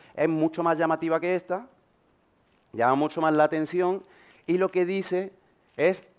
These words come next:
anima a que sigue, a que sigas navegando. ¿Qué es lo que dice? "¿No has encontrado lo que estabas buscando?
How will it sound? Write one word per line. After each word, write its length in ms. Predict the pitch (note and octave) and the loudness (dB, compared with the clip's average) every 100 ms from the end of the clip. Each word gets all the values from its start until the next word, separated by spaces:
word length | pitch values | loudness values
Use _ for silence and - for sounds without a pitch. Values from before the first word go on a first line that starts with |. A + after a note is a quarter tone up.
| _ | _
anima 640 | - A#2+ E3+ G#3+ E3 G2 - | -10 -4 0 0 0 -4 -10
a 120 | G#2 | -16
que 100 | G#2+ | -16
sigue, 640 | - A2 G#2 G#2 G2 G2 F#2+ | -14 -8 -4 -2 -2 -4 -6
a 140 | G2 | -8
que 80 | F#2+ | -10
sigas 220 | G#2 G2+ | -8 -6
navegando. 480 | G#2 G2+ F#2+ F2+ F#2+ | -4 -4 -4 -4 -4
¿Qué 80 | C#3 | -2
es 40 | |
lo 80 | D#3 | -2
que 120 | D#3 | 0
dice? 300 | C#3+ A2+ G#2+ G2 | -2 -2 -4 -2
"¿No 80 | |
has 80 | D3 | -2
encontrado 400 | F#3 G3 F#3 F3+ | -2 -2 2 2
lo 80 | F3 | 2
que 60 | E3+ | 0
estabas 260 | F3+ F3 | 0 0
buscando? 640 | F3+ F3+ F#3 C#3+ G#2 F#2 | 0 -2 -2 -2 -4 -6